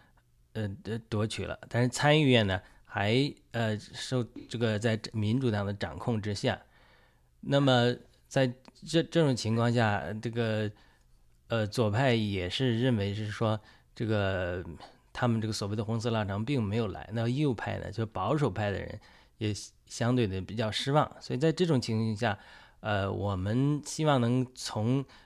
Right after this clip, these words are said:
呃，这个基督徒特别参政议政这个热情，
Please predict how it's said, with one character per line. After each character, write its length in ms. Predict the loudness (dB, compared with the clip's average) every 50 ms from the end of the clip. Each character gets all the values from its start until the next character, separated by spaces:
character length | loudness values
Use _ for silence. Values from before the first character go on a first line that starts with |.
| _ -18
呃， 380 | -8 -4 -2 0 0 0 -2 -2 -4 _ _ -14
这 100 | -10 -4
个 160 | -2 -2 -2
基 160 | 0 0 0
督 100 | 0 0
徒 220 | 0 0 0 0 0
特 460 | -4 -8 -10 -4 0 4 4 6 4
别 240 | 4 2 0 0 0
参 320 | -2 -4 -2 0 0 2
政 140 | 2 2 2
议 200 | 2 0 0 -2
政 220 | 0 0 -2 -2
这 60 | 0 -2
个 100 | -2 -2
热 280 | 0 2 4 4 4
情， 360 | 2 0 -4 -6 -6 -6 -8